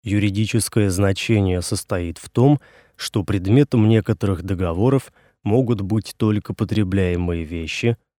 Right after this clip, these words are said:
договор займа, других только непотребляемые вещи, договор аренды.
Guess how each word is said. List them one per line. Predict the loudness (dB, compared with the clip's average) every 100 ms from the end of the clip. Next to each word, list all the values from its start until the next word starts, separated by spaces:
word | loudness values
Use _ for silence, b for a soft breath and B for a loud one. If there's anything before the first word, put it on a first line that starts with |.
| _
договор | -2 0 4 4 4 2
займа, | 2 2 4 2 0 -4 _ _ _ _
других | -6 -6 -4 -2 -2 -4 _ _ _ _
только | 2 2 4 2
непотребляемые | 2 0 -2 -2 -2 -2 0 0 0 0
вещи, | 0 -2 -4 -8 -10 -14 _ _ _ -6
договор | -4 -2 -2 0 0
аренды. | 0 2 2 0 -2 -8